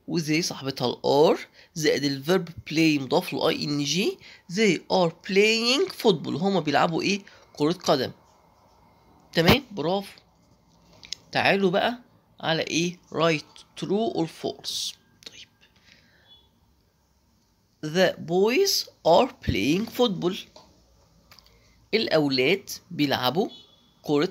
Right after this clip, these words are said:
قدم. طيب، صح ولا مش صح؟ The boys playing football. لازم أرجع للباسج وإيه؟ وأتأكد. آه، برافو أهو، بصوا. أهو في السطر اللي قبل الأخير بيقول إيه؟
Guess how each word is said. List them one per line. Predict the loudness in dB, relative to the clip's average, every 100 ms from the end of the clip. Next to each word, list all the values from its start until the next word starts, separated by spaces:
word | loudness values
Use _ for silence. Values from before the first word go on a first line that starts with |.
| 0
قدم. | 0 2 0 -6 _ _ _ _ _ _ _ _ _
طيب، | -2 -2 -4 _ -20 _ _ _ _ _ -2
صح | 0 0 0
ولا | -2
مش | -2
صح؟ | 0 0 -2 -12 _ _ _ -14 -6
The | -4
boys | -2 -2 -2 -4 -6 -6 -10
playing | -6 -4 -2 -6 -12 -8 -6
football. | -6 -6 -8 -8 -20 -8
لازم | -2 0 0 -6 -6
أرجع | -4 -4 -6
للباسج | -8 -6 -6 -4 -6 -6 -6
وإيه؟ | -2
وأتأكد. | -2 -2 -4 -6 -6 -14 -12 -14 -14 _ _ _ _ _ _ -4
آه، | 0 4 4 2
برافو | 0 -4 -4 2 2 4 0
أهو، | 0
بصوا. | -2 -4 -2 -4 -6 _ _ _ -8
أهو | -2 0 -2 _ _
في | -10
السطر | -4 -4 -2
اللي | -2
قبل | 0 -2
الأخير | -4 -4 -4 -4 -4
بيقول | -4 -4 -4
إيه؟ | -4 -4 -8 -20